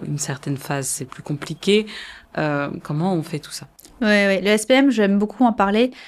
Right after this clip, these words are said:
Speaker 2: tout simplement parce que on le prend comme acquis. On se dit, mais de toute manière, le S P M fait partie de la vie d'une femme. Alors que non. Euh, c'est souvent le signe d'un déséquilibre, et du coup, en creusant, on se rend compte que c'est souvent la progestérone, du coup, qui est en déficit. Et donc,
Speaker 1: Hmm.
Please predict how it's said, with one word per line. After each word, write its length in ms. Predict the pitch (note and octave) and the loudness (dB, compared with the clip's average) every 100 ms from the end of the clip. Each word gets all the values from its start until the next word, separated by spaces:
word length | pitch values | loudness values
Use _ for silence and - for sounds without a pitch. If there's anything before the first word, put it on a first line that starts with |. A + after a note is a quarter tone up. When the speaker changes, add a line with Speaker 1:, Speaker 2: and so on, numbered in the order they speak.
| - - - | -20 -20 -4
Speaker 2:
tout 80 | A3 | 0
simplement 460 | A#3 G#3+ G#3+ A#3 | 2 4 6 4
parce 260 | B3 F#3+ - | 4 -2 0
que 320 | A3 A3+ A3+ - - - _ _ - | 4 4 2 -6 -20 -20 _ _ 2
on 100 | A3 | 6
le 160 | G#3+ | 6
prend 160 | G#3 A#3+ | 4 2
comme 180 | A3+ - | 2 0
acquis. 380 | G3+ - F3 - F#3+ | -2 -4 -8 -6 -8
On 60 | |
se 140 | - G3 | -4 2
dit, 100 | G#3 | 4
mais 140 | F#3 | 4
de 60 | G3 | 0
toute 100 | G3+ | 0
manière, 200 | G#3 A3 | 2 2
le 60 | |
S 120 | G3+ | 2
P 100 | - | 2
M 60 | G#3+ | 2
fait 80 | G#3 | 2
partie 320 | F#3+ - A#3 | 0 -2 2
de 80 | G3+ | 4
la 160 | F3+ F3+ | 4 2
vie 100 | G3 | 2
d'une 160 | F#3+ | 0
femme. 300 | - F3+ F#3+ - - | 0 -4 -4 -6 -4
Alors 180 | F#3 - | -4 2
que 80 | G3+ | 2
non. 220 | F#3 F#3 _ _ - - | 2 -2 _ _ -8 -2
Euh, 320 | F3 F#3+ F#3+ | -2 0 -4
c'est 200 | - F#3+ | -4 -4
souvent 500 | - G#3 G#3 A3+ G#3+ - - _ | -2 2 4 4 2 -8 -20 _
le 140 | F#3+ G3 | 2 2
signe 280 | G3 A3 G3+ | 4 4 6
d'un 140 | F#3 | 6
déséquilibre, 540 | F#3+ F#3+ F#3+ G#3 A3 | 4 2 0 2 2
et 60 | G3 | 2
du 180 | F3+ F3 | -2 -4
coup, 320 | - G#3+ - _ _ G3+ | -2 -2 -4 _ _ 0
en 100 | G#3+ | 2
creusant, 280 | G3+ F#3 | 2 4
on 40 | G#3+ | 2
se 80 | - | 0
rend 80 | F#3+ | -2
compte 160 | G#3+ | -2
que 80 | G3+ | -2
c'est 160 | - F#3 | -4 -4
souvent 240 | F#3+ G3 | 0 0
la 100 | F3+ | 0
progestérone, 560 | - G3 F#3 F#3 G#3 F#3+ | -2 -4 -2 0 2 2
du 100 | F3+ | 0
coup, 140 | G3 | -6
qui 260 | F#3+ F3+ F3+ | -4 -2 0
est 120 | F#3 - - - | -2 -10 -20 -2
en 80 | F#3+ | 0
déficit. 540 | F#3 F3+ F3+ A#3 A#3 | 2 0 0 0 -2
Et 80 | F3 | -2
donc, 320 | F3+ G3 G3 - | -2 -4 -4 -8
Speaker 1:
Hmm. 240 | E3+ D#3+ | -6 -6